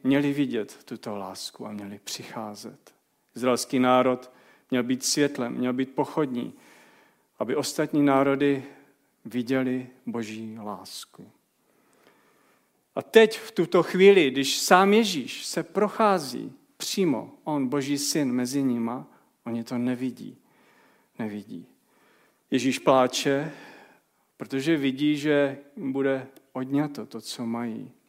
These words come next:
Ježíš vidí, že za čtyřicet let přijdou Řeman-, Římané a srovnají toto město,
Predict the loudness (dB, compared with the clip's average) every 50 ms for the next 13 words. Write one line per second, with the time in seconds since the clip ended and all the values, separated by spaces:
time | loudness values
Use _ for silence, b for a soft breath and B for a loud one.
0 | _ _ _ _ _ _ _ _ _ _ -8 -6 -4 -4 -4 -4 -4 -6 -4 -4
1 | -4 -4 -4 -6 -10 -12 -14 b b b b b b -8 -4 -2 -2 -2 -2 -4
2 | -6 -8 -8 -6 -6 -4 -4 -4 -6 -4 -4 -4 -4 -2 -2 0 0 0 -2 -4
3 | -10 -18 _ _ _ _ _ _ _ _ _ _ _ _ -10 -6 -4 -2 -2 -2
4 | -2 -4 -4 -4 -2 -2 -2 -2 -2 -4 -6 -10 -12 -12 -6 -2 0 0 2 2
5 | 2 0 0 -2 -4 B B B B B B -10 -8 -6 -2 0 2 4 4 6
6 | 6 6 4 4 2 0 -2 -4 -8 -8 -4 -2 2 2 2 2 0 -2 -6 -6
7 | -4 -4 -4 -4 -8